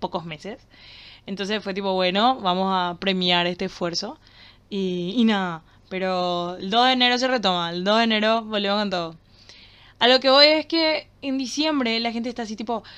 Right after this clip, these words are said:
todos en el súper, "Ah, tengo que comprar el último peseto". O sea, no hay más vacas, o, o pa. Y mismo pasa con la ropa. A mí me tocó el otro día, el otro día realmente me refiero al veinticuatro.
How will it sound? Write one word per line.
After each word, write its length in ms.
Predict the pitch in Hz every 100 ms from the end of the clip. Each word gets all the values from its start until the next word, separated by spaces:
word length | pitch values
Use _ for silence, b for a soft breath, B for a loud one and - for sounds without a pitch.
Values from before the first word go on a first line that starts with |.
| B B -
todos 200 | 311 320
en 80 |
el 100 | 330
súper, 220 | 269 277 285
"Ah, 220 | 320 349
tengo 200 | 349 339
que 100 | 330
comprar 320 | 330 311 311
el 140 | 330 339
último 400 | 320 339 302 294
peseto". 560 | 294 226 262 247 220
O 180 | 208 208
sea, 280 | 190 196 185
no 120 | 180
hay 80 | 185
más 140 | 202 190
vacas, 380 | 180 175 165 -
o, 300 | 175 170 170
o 180 | -
pa. 280 | 170 190 165 - _ _ _ _ _ _ _ _ _ _ B B B B -
Y 100 | 269
mismo 220 | 277 330
pasa 200 | 277 269
con 100 | 269
la 120 | 269
ropa. 260 | 202 180 175
A 40 |
mí 60 | 190
me 140 | 269
tocó 440 | 302 202 196 202 -
el 180 | 175 165
otro 240 | 180 214 220
día, 380 | 202 175 180 214 b b _ _ _ _ _ _ _ _ _ _ - _ _ _ _ _ _ _ _ _ _ _
el 140 | 208 202
otro 240 | 214 240
día 240 | 226 240
realmente 400 | 262 247 233 226 240
me 60 |
refiero 400 | 247 - 202 202
al 280 | 202 202 202
veinticuatro. 800 | 208 220 208 - 196 175 170